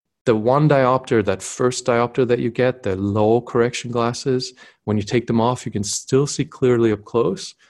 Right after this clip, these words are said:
Those get you onto this roller coaster of increasing myopia. Most people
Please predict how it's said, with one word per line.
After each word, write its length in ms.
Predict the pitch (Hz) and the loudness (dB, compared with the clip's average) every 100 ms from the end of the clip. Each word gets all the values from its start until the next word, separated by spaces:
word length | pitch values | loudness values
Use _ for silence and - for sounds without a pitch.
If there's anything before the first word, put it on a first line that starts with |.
| _ _ _ _ _ _ _ _ _ _ _ _ _ - | _ _ _ _ _ _ _ _ _ _ _ _ _ 0
Those 360 | 123 123 143 - | 4 6 4 2
get 260 | - 123 | 0 0
you 440 | 139 117 113 117 117 | 2 2 4 2 0
onto 380 | 117 117 117 120 | 0 0 -2 -6
this 260 | 107 101 | -6 -6
roller 280 | 107 113 113 | -2 0 0
coaster 420 | 110 107 101 - | -2 -4 -4 -4
of 160 | 113 104 | -6 -4
increasing 480 | 101 101 101 - 101 | -6 -6 -10 -8 -6
myopia. 360 | 98 90 62 - | -6 -8 -12 -14
Most 520 | - 107 113 127 - | -8 -2 0 -2 -6
people 580 | - 156 160 156 156 | -8 -2 2 2 2